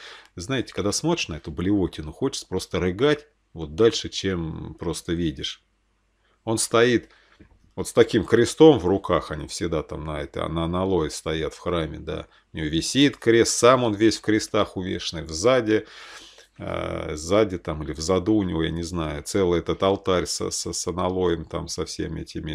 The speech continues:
иконостасами, да. И вот он стоит, вот эту вот блевотину рыгает на народ. Хочется просто, э, спрятаться.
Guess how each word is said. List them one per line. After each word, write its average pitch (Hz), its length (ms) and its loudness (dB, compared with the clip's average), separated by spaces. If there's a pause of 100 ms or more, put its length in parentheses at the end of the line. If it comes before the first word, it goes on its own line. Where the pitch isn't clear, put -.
(120)
иконостасами, 87 920 -4
да. 80 360 -4 (480)
И - 60 -2
вот 120 160 -2
он 117 80 0
стоит, 143 400 2
вот 92 140 -4
эту 92 160 -4
вот 85 80 -4
блевотину 85 960 2
рыгает 90 520 0
на 80 80 -10
народ. 80 420 -6
Хочется - 440 -4
просто, - 380 -4 (760)
э, 104 300 -10
спрятаться. - 880 0